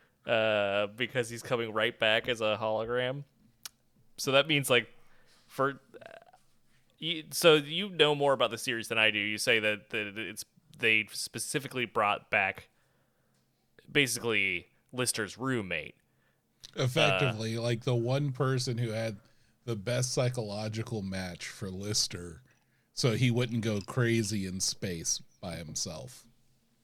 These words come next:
Speaker 1: Right.
Speaker 2: And Rimmer, Rimmer was the choice. And I should clarify, so the H on his forehead means hologram.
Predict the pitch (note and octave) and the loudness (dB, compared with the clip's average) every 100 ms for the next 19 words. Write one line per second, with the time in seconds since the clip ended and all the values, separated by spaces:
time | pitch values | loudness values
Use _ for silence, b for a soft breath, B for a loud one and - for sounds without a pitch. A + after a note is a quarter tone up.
0 | _ - - - A3 F#3 G#2+ C3 B2+ A#2+ | _ -20 -20 -14 -4 2 4 4 4 2
1 | A#2 A2 A#2 A#2 B2 C3 C3 A#2 A2 - | 2 2 0 0 4 6 6 4 2 -2
2 | G2 - F#2 E2 - - b b - C#3 | -6 -4 -6 -4 -6 -8 b b -2 0
3 | C#3+ C3 D#3 B2+ C#3+ C3 A#2+ A#2 G#2 F2+ | 2 2 0 0 2 4 2 0 -6 -6
4 | F2 - b b b b - C#3 B2+ C3+ | -10 -12 b b b b 2 2 4 2
5 | D#3+ F3 D3 C3 B2 - D3 C3 A#2+ G#2 | 2 4 6 6 6 4 4 6 6 2
6 | A2 G#2+ - B2 B2 A#2 G2 F2+ E2 E2 | 0 -2 0 2 4 2 -2 -8 -10 -12
7 | F2 | -14